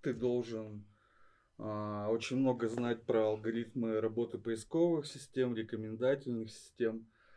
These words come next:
знать про всякие, м, сео, фигео, вот эти все штуки. Короче,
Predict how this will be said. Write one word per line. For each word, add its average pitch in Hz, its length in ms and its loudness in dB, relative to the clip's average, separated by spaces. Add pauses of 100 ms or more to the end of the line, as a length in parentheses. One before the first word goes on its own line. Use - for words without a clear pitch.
(180)
знать 113 400 -2
про 113 120 2
всякие, 110 1000 2
м, 104 360 -10
сео, 117 380 4
фигео, 127 640 4
вот 107 220 -4
эти 107 160 -10
все 110 220 -6
штуки. 110 540 -6
Короче, 113 560 0